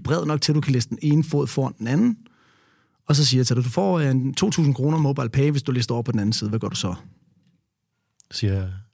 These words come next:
Speaker 2: "Haps."
Speaker 1: <laughs> Easy money. Det, altså, det havde de fleste jo tænkt.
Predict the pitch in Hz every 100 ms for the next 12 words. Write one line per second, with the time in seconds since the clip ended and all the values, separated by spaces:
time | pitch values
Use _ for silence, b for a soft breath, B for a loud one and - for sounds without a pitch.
0 | _ - - - - - - - 101 -
1 | - 156 135 117 117 120 113 123 127 131
2 | 131 117 110 135 120 117 110 135 143